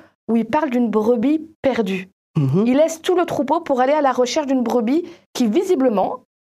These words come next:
Speaker 1: n'a pas pris le bon chemin et s'est trouvée dans une situation où elle ne peut pas s'en sortir seule. Donc, le berger repart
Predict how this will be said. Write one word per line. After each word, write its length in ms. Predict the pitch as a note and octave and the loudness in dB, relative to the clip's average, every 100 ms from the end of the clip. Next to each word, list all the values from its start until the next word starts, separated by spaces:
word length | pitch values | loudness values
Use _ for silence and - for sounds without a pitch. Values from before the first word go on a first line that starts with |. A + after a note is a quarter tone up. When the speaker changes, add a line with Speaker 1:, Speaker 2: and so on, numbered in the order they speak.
| - | -6
Speaker 1:
n'a 260 | A3 A#3 D#4 | -2 0 0
pas 140 | C4 | 0
pris 140 | C4 B3 | 0 -2
le 60 | |
bon 120 | G#3+ | 0
chemin 400 | A3 G3+ G3 C4 - - _ - | -2 -2 -2 -2 -6 -18 _ -4
et 80 | A#3+ | -2
s'est 140 | A#3+ | 0
trouvée 220 | A#3+ C#4 B3+ | -2 -2 0
dans 100 | B3+ | 0
une 160 | B3+ | 0
situation 440 | A#3+ - B3 A#3 G4+ | -2 -2 -2 0 -2
où 20 | |
elle 60 | |
ne 40 | F4 | 0
peut 120 | B3+ | 0
pas 120 | D#4+ | -2
s'en 140 | D#4+ C#4+ | -2 -4
sortir 380 | C4+ C4 A#3+ | -4 -4 -6
seule. 420 | - - F#3+ F#3+ - _ _ _ _ - | -4 -2 -2 -4 -10 _ _ _ _ -4
Donc, 480 | A3+ D#4+ C#4 - - _ - | 0 2 0 -4 -12 _ -4
le 200 | A#3 C4+ | 0 2
berger 340 | C#4 C#4 B3 | 2 2 0
repart 840 | G#3+ G#3+ C#4 C4+ D4+ E4+ A4 - | 2 2 2 2 0 2 -2 -8